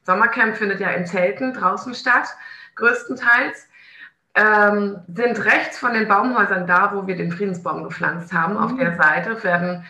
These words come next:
Speaker 1: die Zelte in Dorfform aufgebaut. Also wie so einen Kreis, ähm, und mit einem Marktplatz in der Mitte. Mal gucken, wie ich den gestalte, ob ich den überhaupt gestalte. Ähm, es werden wie,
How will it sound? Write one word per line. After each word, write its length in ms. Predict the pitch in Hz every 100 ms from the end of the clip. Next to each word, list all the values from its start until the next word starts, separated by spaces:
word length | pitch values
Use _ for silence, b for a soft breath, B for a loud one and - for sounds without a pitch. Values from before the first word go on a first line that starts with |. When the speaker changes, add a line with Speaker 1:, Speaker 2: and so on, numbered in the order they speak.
| B B
Speaker 1:
die 120 | 185 175
Zelte 480 | 208 190 220 240
in 260 | 220 190 180
Dorfform 920 | 185 190 220 - - - 180 165 165
aufgebaut. 800 | 160 151 151 - - - - - -
Also 500 | 180 175 180 175 175 B B _
wie 160 | - 226
so 100 | 208
einen 220 | 185 180
Kreis, 640 | - 180 180 440 - - _ _ _ -
ähm, 540 | 196 190 190 190 190
und 360 | 185 196 190 175
mit 160 | 190
einem 200 | 190 190
Marktplatz 580 | 185 175 - - - -
in 80 | 185
der 120 | 185
Mitte. 500 | 185 277 294 262 240 B B B _
Mal 140 | 185 175
gucken, 580 | 254 233 226 208 - -
wie 300 | 185 196 185
ich 80 | 180
den 200 | 202 214
gestalte, 440 | 208 190 185 -
ob 100 | -
ich 120 | 220
den 160 | 214 208
überhaupt 420 | 196 196 196 -
gestalte. 800 | 202 - 185 185 185 202 202 202 B B B B -
Ähm, 240 | 190 190
es 160 | 180 175
werden 340 | 175 180 175
wie, 220 | 190 -